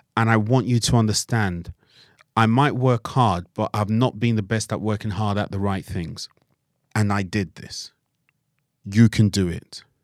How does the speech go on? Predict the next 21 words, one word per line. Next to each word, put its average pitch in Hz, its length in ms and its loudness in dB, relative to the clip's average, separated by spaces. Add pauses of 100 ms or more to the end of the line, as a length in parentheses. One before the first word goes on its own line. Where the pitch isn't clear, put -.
(300)
You 95 160 -6
should 127 340 4
do 123 200 6
it. 120 260 -2 (1040)
And 101 160 2
you 98 100 2
will 95 240 2
do 82 220 -8
it. - 260 -14 (840)
I 90 80 -12
just 104 320 -4
want 104 140 -4
to 104 100 -8
say 110 400 -2 (100)
I 104 180 -2
have 95 300 -6
been 98 180 -6
your 95 140 -4
host, 104 480 -8
Tobalashe 98 680 -6 (340)
Habib. 95 440 -2